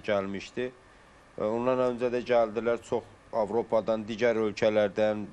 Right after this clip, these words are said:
Çin, Yaponiya, digər ölkələrdən də gəlmişdilər media nümayəndələri. Onların gözü qarşısında erməni vəhşilikləri üzə çıxarılmışdı, gör-, göstərildi və onlar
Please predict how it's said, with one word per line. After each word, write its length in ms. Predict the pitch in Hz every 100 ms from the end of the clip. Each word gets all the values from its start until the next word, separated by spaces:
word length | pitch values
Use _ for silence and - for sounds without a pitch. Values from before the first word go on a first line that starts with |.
| - -
Çin, 480 | - 110 107 107 -
Yaponiya, 640 | 107 101 - 107 104 104 104
digər 320 | 95 135 143 139
ölkələrdən 640 | 127 120 123 123 139 143
də 60 | 123
gəlmişdilər 720 | 104 90 85 - - 123 135 - - - -
media 300 | 135 120 107
nümayəndələri. 480 | 90 87 80 78 73
Onların 460 | 131 170 202 214 220
gözü 320 | 180 151 160
qarşısında 680 | 143 127 - - 120 139 147 - - - - -
erməni 600 | 143 143 139 143 147 165 - - - - 104
vəhşilikləri 1000 | 135 107 - 123 131 110 120 117 135 147 - - - -
üzə 220 | 120 165
çıxarılmışdı, 760 | 160 - 101 85 85 85 - 92 -
gör-, 280 | 123 113 -
göstərildi 680 | 123 123 - 135 123 139 160
və 80 | 160
onlar 460 | 135 143 147 175